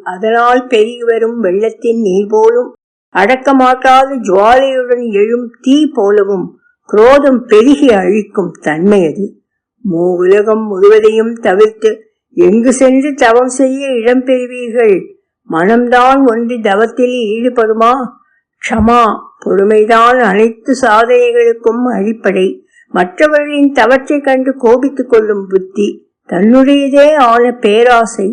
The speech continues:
தோஷங்களை காண்பதில்லை. அஹோ, மகா தபஸ்வியின் விசித்திரமான பண்பாடு! முன்னிலையில் உள்ளவர் என்பவரின் தகுதி இவ்வளவேதானா? அதி அதிகமான ரோஷம் உடையவரின் கண்கள், கண்கள் இல்லாத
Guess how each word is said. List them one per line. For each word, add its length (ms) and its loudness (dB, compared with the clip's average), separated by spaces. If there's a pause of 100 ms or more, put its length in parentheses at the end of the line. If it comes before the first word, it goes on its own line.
(400)
தோஷங்களை 760 2 (100)
காண்பதில்லை. 840 -2 (440)
அஹோ, 360 0 (520)
மகா 460 0
தபஸ்வியின் 800 -2
விசித்திரமான 840 -2
பண்பாடு! 640 -2 (540)
முன்னிலையில் 680 4
உள்ளவர் 460 4
என்பவரின் 640 0
தகுதி 440 -4
இவ்வளவேதானா? 960 0 (640)
அதி 280 -2
அதிகமான 600 2 (140)
ரோஷம் 460 2
உடையவரின் 720 2
கண்கள், 460 -2 (600)
கண்கள் 420 2
இல்லாத 480 2